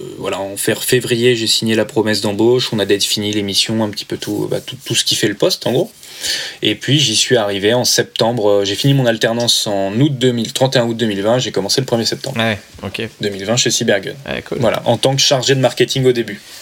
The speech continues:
Speaker 2: Ok, ouais, c'est une histoire assez surprenante, ouais. Parce qu'en fait, t'y allais pas vraiment, euh, t'y allais un peu la fleur au fusil, et au
Speaker 1: Oui.
Speaker 2: final, euh, c'est, c'est très, très bien.
Speaker 1: Voilà.
Speaker 2: Mais justement,
Speaker 1: Donc, c'est
Speaker 2: tu
Speaker 1: pas, et m-, même mes parents, si tu veux, euh, quand je leur ai dit que j'allais travailler dans l'airsoft, ils,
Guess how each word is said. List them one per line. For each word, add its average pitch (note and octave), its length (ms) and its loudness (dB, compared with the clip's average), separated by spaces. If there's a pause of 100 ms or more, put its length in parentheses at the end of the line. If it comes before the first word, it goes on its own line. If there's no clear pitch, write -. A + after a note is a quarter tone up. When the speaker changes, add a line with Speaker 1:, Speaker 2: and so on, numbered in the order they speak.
(100)
Speaker 2:
Ok, B2 280 0
ouais, D#3 120 -2
c'est - 120 -2
une G#2+ 100 0
histoire G2+ 260 0
assez G2 200 0
surprenante, C#3 520 -2
ouais. G#2+ 100 0 (160)
Parce D#2 140 -4
qu'en G2 180 -2
fait, A#2+ 140 -2
t'y A2 240 0
allais G2+ 160 2
pas A2+ 160 0
vraiment, A2+ 460 0
euh, F2 60 0 (240)
t'y - 100 0
allais A#2+ 120 2
un B2+ 80 0
peu C3+ 120 2
la C3 100 4
fleur B2+ 200 2
au A#2 60 2
fusil, D3+ 360 -2
et F3+ 80 4
au B2+ 60 2
Speaker 1:
Oui. A#2+ 120 2
Speaker 2:
final, A#2 280 -2
euh, F#2 180 -2 (600)
c'est, F2+ 280 0
c'est F2+ 140 0
très, - 160 -4
très - 160 -2
bien. G3 160 -2
Speaker 1:
Voilà. A#2+ 200 0 (440)
Speaker 2:
Mais A#2 120 2
justement, D#3+ 300 0
Speaker 1:
Donc, - 100 2
c'est C3 80 2
Speaker 2:
tu A#2 60 -2
Speaker 1:
pas, D3 260 4
et A#2+ 60 4
m-, B2+ 340 0
même D3+ 180 2
mes D3+ 140 2
parents, C#3 400 2
si - 160 0
tu - 100 -2
veux, B2 320 4
euh, G2 160 2
quand G2+ 160 -6
je G2+ 80 -4
leur G2+ 100 0
ai G2+ 40 0
dit A2 80 -4
que A2 80 0
j'allais G2 160 0
travailler G#2 260 0
dans G2+ 60 -2
l'airsoft, - 480 -2
ils, - 60 -12